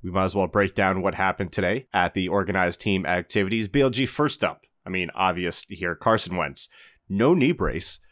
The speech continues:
Full participant during phase three of O T As, slinging the pigskin around, looking spry, looking healthy. What did you think of the Eagles franchise quarterback?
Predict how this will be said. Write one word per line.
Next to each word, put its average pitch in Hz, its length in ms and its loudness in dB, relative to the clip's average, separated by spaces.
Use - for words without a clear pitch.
Full 156 300 4
participant 120 840 0
during 101 240 2
phase 101 300 0
three 104 200 -2
of 98 80 2
O 101 100 2
T 98 240 -2
As, 104 320 0
slinging 170 380 4
the 135 100 2
pigskin 98 440 2
around, 87 380 2
looking 131 280 -4
spry, 98 460 4
looking 107 300 -2
healthy. 95 520 -2
What 127 160 4
did 139 140 4
you 139 100 2
think 143 480 0
of 107 180 2
the 110 240 0
Eagles 120 520 0
franchise 110 460 0
quarterback? - 500 -6